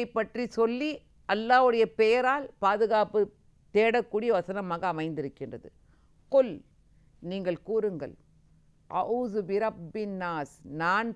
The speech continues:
பாதுகாப்பு தேடுகின்றேன் மனிதர்களுடைய ரப்பிடம் இருந்து. "மலிக்கின் நாஸ்",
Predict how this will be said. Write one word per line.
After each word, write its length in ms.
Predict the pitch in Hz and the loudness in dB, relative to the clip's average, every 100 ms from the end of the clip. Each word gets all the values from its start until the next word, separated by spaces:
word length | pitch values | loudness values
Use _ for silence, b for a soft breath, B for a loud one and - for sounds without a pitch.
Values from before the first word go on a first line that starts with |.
| - | 0
பாதுகாப்பு 680 | 185 196 208 202 185 - 170 | 2 2 0 -2 -2 -4 -6
தேடுகின்றேன் 840 | 160 160 156 156 151 139 156 202 233 _ b b b b | -2 -2 -4 -6 -8 -4 -4 -4 -10 _ b b b b
மனிதர்களுடைய 1080 | 160 180 214 254 226 262 226 233 220 226 226 - 175 | -4 -2 0 2 4 4 4 0 0 0 -2 -2 -6
ரப்பிடம் 680 | 175 202 185 180 226 214 156 | 0 0 0 -4 -2 -2 -2
இருந்து. 420 | 156 160 147 151 - _ _ _ _ _ _ _ _ _ _ _ _ _ 175 | -6 -6 -6 -10 -12 _ _ _ _ _ _ _ _ _ _ _ _ _ -2
"மலிக்கின் 640 | 190 240 311 - 269 240 | 2 2 2 -4 -4 -4
நாஸ்", 340 | 208 180 151 | -4 -4 -6